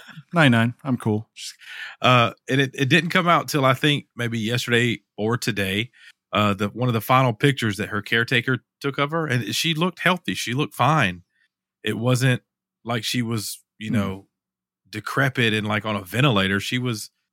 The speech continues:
Speaker 2: Yeah.
Speaker 1: she looked like Betty White, but older.
Speaker 2: I mean,
Speaker 1: And it's funny 'cause <laughs> I watch her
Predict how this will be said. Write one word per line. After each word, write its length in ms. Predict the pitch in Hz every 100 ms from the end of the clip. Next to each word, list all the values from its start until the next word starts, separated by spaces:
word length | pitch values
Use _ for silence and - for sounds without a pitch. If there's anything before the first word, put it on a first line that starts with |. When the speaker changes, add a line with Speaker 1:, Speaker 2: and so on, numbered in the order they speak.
| -
Speaker 2:
Yeah. 180 | 233 123 _ _
Speaker 1:
she 160 | - 117
looked 100 | 143
like 160 | 143 113
Betty 220 | 127 139
White, 280 | 127 143 131
but 120 | 123
older. 460 | 113 147 107 90 - _ _ _ _ _ -
Speaker 2:
I 40 | 185
mean, 120 | 180
Speaker 1:
And 80 | 185
it's 80 |
funny 260 | 185 160 151
'cause 280 | 123 110 104
<laughs> 800 | - - 151 127 - - - -
I 140 | 120
watch 320 | 135 139 135 -
her 340 | 123 104